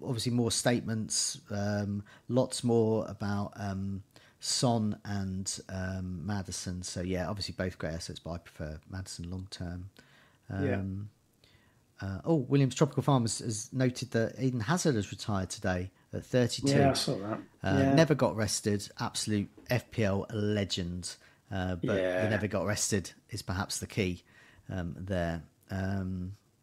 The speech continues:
Speaker 2: Yeah,
Speaker 1: yeah.
Speaker 2: I can remember some great hauls from Hazard, um, you know, captaining him for hat-tricks and things like, I think it was a hat-trick or was it a brace he got? But anyway,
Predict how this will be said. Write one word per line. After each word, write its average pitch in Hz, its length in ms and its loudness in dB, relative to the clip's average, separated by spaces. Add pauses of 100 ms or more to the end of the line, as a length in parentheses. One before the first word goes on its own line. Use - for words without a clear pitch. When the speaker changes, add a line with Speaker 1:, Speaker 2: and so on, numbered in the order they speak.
(240)
Speaker 2:
Yeah, 123 260 4
Speaker 1:
yeah. 117 60 8
Speaker 2:
I 113 80 8
can 127 140 4
remember 123 220 4
some 110 180 -2
great 123 260 6
hauls 113 320 2
from 110 160 -2
Hazard, 107 560 2
um, 110 160 2
you 107 80 2
know, 107 180 0
captaining 120 520 0
him 113 140 0
for - 120 -4
hat-tricks - 580 -2
and 110 120 -2
things 110 240 -2
like, 123 140 0
I 113 40 -6
think 131 180 4
it - 60 2
was 104 80 0
a 104 60 0
hat-trick 104 360 -2
or 120 40 0
was 107 140 -2
it 104 80 2
a 98 40 -4
brace 107 320 2
he 127 80 0
got? 110 220 -2
But 127 80 4
anyway, 110 280 2